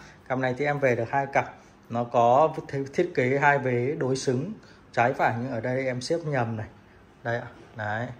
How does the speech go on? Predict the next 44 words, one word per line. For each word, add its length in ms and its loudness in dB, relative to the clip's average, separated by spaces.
Em 140 -8
xếp, 120 -6
xếp 240 -4
nhầm. 220 2
Một 180 -8
cặp 180 2
là 120 -4
nó 140 -2
hai 180 0
vế 180 0
trái 240 2
phải 320 4
nó 80 -6
sẽ 140 -10
đối 200 -6
xứng 240 -4
với 100 0
nhau. 220 2
Ở 120 -4
đây 240 -2
thì 60 -4
em, 240 -2
à, 160 0
xếp 220 -6
nhầm, 320 -2
nó 100 -6
là, 240 -4
nó 120 -4
là 260 -4
cùng 160 -8
một 160 -8
vế. 280 2
Cặp 120 0
này 240 2
thì 80 -4
các 120 0
bác 180 6
nào 340 4
mà 180 0
cần 300 2
ảnh 340 -2
thì 80 -4
em 180 -2
sẽ, 360 -6